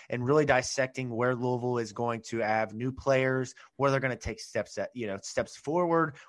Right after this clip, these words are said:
where we're gonna see steps back. It's gonna be an interesting offseason for Louisville. A, a lot of it dependent on what happens with the vaccine and how quickly we can get back to kinda normal here.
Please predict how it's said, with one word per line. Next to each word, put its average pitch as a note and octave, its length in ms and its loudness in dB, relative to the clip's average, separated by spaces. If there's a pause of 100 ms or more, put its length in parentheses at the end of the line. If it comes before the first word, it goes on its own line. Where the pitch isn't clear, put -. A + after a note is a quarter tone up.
where C3+ 120 -2
we're C3+ 80 0
gonna C3 140 -4
see B2+ 220 -6
steps - 320 -4
back. A#2+ 300 2
It's - 120 -10
gonna G#3 100 -2
be D#3 160 -2
an C3+ 120 -4
interesting C#3 920 -4 (320)
offseason B2+ 500 0
for A#2+ 80 -8
Louisville. A#2 640 0 (260)
A, - 140 -6
a C3 80 2
lot C3+ 200 6
of C#3+ 100 4
it C#3 100 -2
dependent C3+ 320 -4
on A#2+ 140 0
what B2 120 2
happens A#2+ 380 -4
with G#2 100 -10
the A2 60 -10
vaccine A#2 500 -6
and A2+ 100 -10
how A#2 160 -2
quickly C#3+ 440 -2
we B2 120 0
can B2 160 -8
get A2+ 180 -6
back G#2+ 200 0
to - 60 -20
kinda A2+ 200 -6
normal A2+ 300 -6
here. A2 360 -2